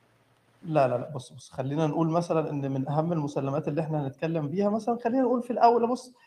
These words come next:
آه، ك-، كألف ب إلحاد بس كده عشان نبقى عارفين، آه، أعرفك الإلحاد إيه وبعد كده نعرف نتناقش مع بعض. بص، خلينا نتفق إن من المسلمات اللي لازم نبني بيها حوار أنا وأنت، إن نكون مثلًا، آه،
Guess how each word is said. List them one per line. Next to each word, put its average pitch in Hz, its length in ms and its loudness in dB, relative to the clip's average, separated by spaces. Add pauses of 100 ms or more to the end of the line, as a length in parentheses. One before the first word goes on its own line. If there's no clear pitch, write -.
(140)
آه، 190 160 4
ك-، - 200 -4
كألف 254 380 8
ب 190 60 4
إلحاد 202 540 6
بس 156 200 -2
كده 160 160 0
عشان 185 200 0
نبقى 185 180 0
عارفين، 160 380 -4
آه، 147 200 -8 (280)
أعرفك 185 400 4
الإلحاد 175 420 -2
إيه 269 60 0
وبعد 359 180 0 (120)
كده 254 140 2
نعرف 240 340 0
نتناقش 190 380 -6
مع - 140 0
بعض. - 200 -8 (100)
بص، - 180 -20 (440)
خلينا 262 340 4
نتفق 262 500 6
إن 220 200 4
من 214 60 2
المسلمات 208 640 2
اللي 220 140 0
لازم 226 480 0 (300)
نبني 208 240 4
بيها 220 200 8
حوار 220 260 6
أنا 220 80 2
وأنت، 240 260 4
إن 233 200 2 (100)
نكون 240 300 0
مثلًا، 240 560 4
آه، 220 320 4